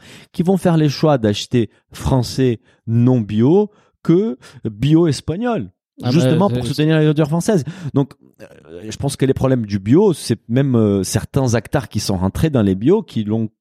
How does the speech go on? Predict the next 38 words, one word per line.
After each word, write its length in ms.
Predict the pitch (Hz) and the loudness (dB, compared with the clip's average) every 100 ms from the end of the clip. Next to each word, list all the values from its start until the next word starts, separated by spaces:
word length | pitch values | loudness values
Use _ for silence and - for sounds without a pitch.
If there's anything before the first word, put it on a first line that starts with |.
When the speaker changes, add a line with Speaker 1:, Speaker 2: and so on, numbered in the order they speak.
| _ | _
Speaker 1:
créé, 480 | - 180 302 294 123 | -6 -2 0 2 2
ces 140 | - | -2
problèmes-là, 560 | - 104 95 85 82 76 | -4 -4 -2 -4 -6 -8
tu 120 | - 104 | -12 -4
vois. 80 | |
Speaker 2:
Bien 120 | 131 190 | 0 2
sûr, 220 | 285 185 | 2 2
et 100 | 127 | 2
après, 380 | 123 120 190 208 | 2 0 0 2
euh, 420 | 135 120 117 113 110 | 2 2 0 -2 -4
peut-être, 400 | - 107 139 - _ - | -6 -4 -4 -6 _ -18
euh, 220 | - 120 113 | -10 -6 -4
recommuniquer 880 | 113 151 135 143 123 120 110 151 185 | -2 0 0 0 2 2 0 -2 0
sur, 260 | - 151 | 0 2
euh, 180 | 120 110 | 2 0
qu'est-ce, 280 | - 123 - _ _ | 0 -4 -4 _ _
qu'est-ce 180 | - 135 | -2 0
que 80 | 139 | 0
c'est 140 | - | 2
le 120 | 131 131 | 2 2
bio. 260 | 165 214 - _ _ _ _ | 2 0 -4 _ _ _ _
Speaker 1:
Oui. 100 | 139 | -6
Speaker 2:
Tu 40 | 180 | 0
vois, 220 | 135 190 | 0 0
parce 140 | - | -2
que 100 | - | -2
pendant 300 | 110 117 117 | 0 0 2
des 200 | 110 110 | 0 0
années, 240 | 113 127 165 | 0 2 2
on 80 | 117 | 2
nous 180 | 110 | 0
a 60 | 107 | -2
dit 120 | 135 | 0
le 120 | 143 | 0
bio, 240 | 104 117 143 | 0 0 0
c'est 140 | - | -2
sans 180 | 104 110 | -4 -4
pesticides. 640 | 110 107 - - 139 104 | -4 -4 -4 -4 -4 -4